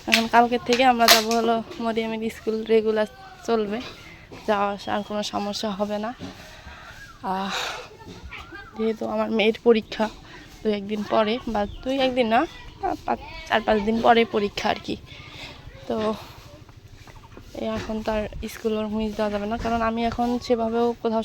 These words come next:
সময় দিতে পারবো না। ওকে হলো সময় দিতে হবে ভালোভাবে, কারণ যেহেতু পরীক্ষা, তাই না? সামনে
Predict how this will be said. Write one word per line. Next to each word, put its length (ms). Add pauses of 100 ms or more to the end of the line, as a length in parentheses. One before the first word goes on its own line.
সময় 260
দিতে 200
পারবো 300
না। 60 (640)
ওকে 200
হলো 120 (120)
সময় 280
দিতে 220
হবে 180 (120)
ভালোভাবে, 420 (120)
কারণ 260
যেহেতু 200 (100)
পরীক্ষা, 420
তাই 180
না? 60 (920)
সামনে 240